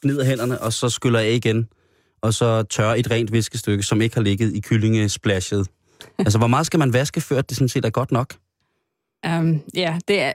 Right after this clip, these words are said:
Speaker 2: det, det er sådan lidt kritisk, vil jeg så sige, fordi vi giver jo altid den der rådgivning, at man skal vaske virkelig grundigt, og jeg ved jo godt,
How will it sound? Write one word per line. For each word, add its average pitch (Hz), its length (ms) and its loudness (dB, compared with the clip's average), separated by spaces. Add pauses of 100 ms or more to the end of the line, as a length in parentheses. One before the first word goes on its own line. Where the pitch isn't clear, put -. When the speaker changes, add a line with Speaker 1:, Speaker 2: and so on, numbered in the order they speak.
Speaker 2:
det, 196 300 -2
det 202 140 2
er 202 120 0
sådan 220 240 0
lidt 220 180 -2 (340)
kritisk, 208 360 -2
vil 175 60 0
jeg 175 80 0
så 185 80 0
sige, 185 260 0
fordi 196 220 -4
vi 190 140 -2
giver 233 180 0
jo - 60 -2
altid 190 340 -2
den 185 180 -2
der 175 80 0
rådgivning, 160 500 -2
at 175 60 2
man 165 120 0
skal 175 140 -4
vaske 160 300 -2
virkelig 180 340 -2
grundigt, 160 400 -2
og 170 100 0
jeg 185 140 0
ved 196 160 0
jo 165 160 -2 (280)
godt, 160 220 -4